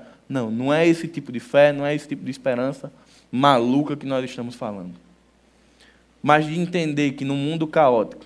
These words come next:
no mundo de tanta violência, de tantas coisas que nos afligem, Deus continua nos guardando. E que ainda que no aqui e no agora haja algum prejuízo ao que nós vemos, sentimos e tocamos, aquilo que é incorruptível,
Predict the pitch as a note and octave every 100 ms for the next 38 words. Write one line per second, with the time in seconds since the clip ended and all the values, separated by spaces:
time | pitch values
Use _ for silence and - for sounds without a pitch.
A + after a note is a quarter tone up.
0 | _ _ _ _ _ B2 D3 D3 D3+ C#3
1 | C#3 - D3+ D#3 C3 C#3 C3 A2 F#2+ -
2 | - _ _ _ A#2+ C#3 D3 D#3+ D3+ -
3 | D3 D#3 D3+ D3+ C#3+ C#3 C3+ C3 B2+ A2
4 | - - - _ A#2+ A#2+ A#2 A2 A#2 A2
5 | G2+ G2+ G#2 G#2 G2+ E2 - - - -
6 | F3 - F#3 F3 A#3 G3 F3 F#3 F3+ D#3+
7 | F3 G3+ F#3+ F3+ D3+ C3 B2 C3+ D3 C#3+
8 | C#3 D3 D3 D3+ C#3 A#2 A2+ - - -
9 | _ _ _ _ _ - A#2+ B2+ C#3+ C3+
10 | B2+ A#2+ D3 D3 C3+ C3 D3 C#3+ C3+ C#3+
11 | C#3+ C3+ A2+ G2+ G#2+ - _ _ _ -
12 | B2 B2+ D#3 D3 D3 C#3 D3 D3+ C#3+ D3+
13 | D3+ - C#3+ A#2+